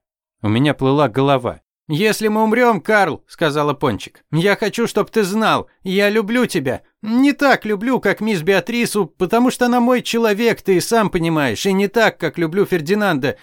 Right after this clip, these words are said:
но я люблю тебя». «Сосредоточься, Пончик», попросил я. Я не хотел, чтобы мне было больно от ее признания, но больно было.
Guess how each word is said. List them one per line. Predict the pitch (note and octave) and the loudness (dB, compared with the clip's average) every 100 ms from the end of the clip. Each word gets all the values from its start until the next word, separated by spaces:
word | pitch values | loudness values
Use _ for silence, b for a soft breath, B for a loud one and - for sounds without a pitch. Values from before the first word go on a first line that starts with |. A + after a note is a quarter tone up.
| b | b
но | F#3 A3 B3+ | -2 2 2
я | B3 A#3 | 2 2
люблю | A#3+ A3+ B3+ | 0 0 -2
тебя». | - D#3 C3 - _ _ _ | -2 -4 -4 -8 _ _ _
«Сосредоточься, | - E3 D3+ E3 E3+ - G#3+ F3+ - B2+ | -4 -4 0 0 0 0 0 0 0 -2
Пончик», | - G3+ F3 - - _ | 2 2 0 -6 -16 _
попросил | - G2 B2+ - A2 F#2 | -10 -4 -4 -2 -4 -4
я. | E2 - _ _ _ _ _ | -8 -14 _ _ _ _ _
Я | - B2+ | -4 0
не | G#3+ A3+ | 2 2
хотел, | A3+ - A#3 A#3+ | 0 0 0 0
чтобы | - D3 A#2+ | 0 -2 0
мне | A#2 A#2+ D#3 | 0 2 0
было | C#3 C#3 B2 | 0 0 0
больно | G2+ D#3+ C#3 C3 | 0 0 2 0
от | - | 0
ее | A#2+ | -2
признания, | B2 C3 G#2 G#2 E2+ C#2 - _ | 0 -2 -2 -2 -4 -8 -20 _
но | - B2 D#3 | -2 0 0
больно | C#3+ G#3+ F#3+ E3+ | 0 -2 0 0
было. | A#2 F#2 D2 | -2 -8 -10